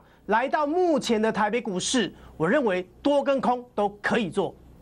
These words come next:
重点是你该怎么做。我们先从今天给会员的第一通讯息来做一个说明，你会非常清楚。这是今天十月二十一号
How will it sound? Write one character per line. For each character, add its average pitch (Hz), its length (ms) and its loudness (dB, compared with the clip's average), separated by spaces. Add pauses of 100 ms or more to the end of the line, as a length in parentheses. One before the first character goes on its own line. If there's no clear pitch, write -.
(240)
重 254 180 2
点 165 100 0
是 220 280 -4
你 151 160 0
该 208 120 2
怎 156 140 -10
么 135 80 -10
做。 147 220 -4 (600)
我 190 120 2
们 262 100 2
先 349 160 2
从 277 160 0
今 294 160 0
天 302 140 2
给 208 120 0
会 269 200 0
员 202 100 0
的 196 100 0
第 240 160 0
一 240 40 2
通 226 160 0
讯 226 160 0
息 160 100 -2
来 151 160 0
做 190 140 0
一 185 40 -2
个 180 80 0
说 175 220 -2
明， 135 240 -2 (320)
你 165 100 2
会 226 140 2
非 226 160 0
常 170 160 -6
清 165 240 -4
楚。 160 160 -6 (680)
这 359 160 2
是 349 100 2
今 330 180 4
天 330 140 2
十 226 220 0
月 269 100 4
二 247 100 2
十 196 160 -10
一 208 120 -2
号 214 260 -2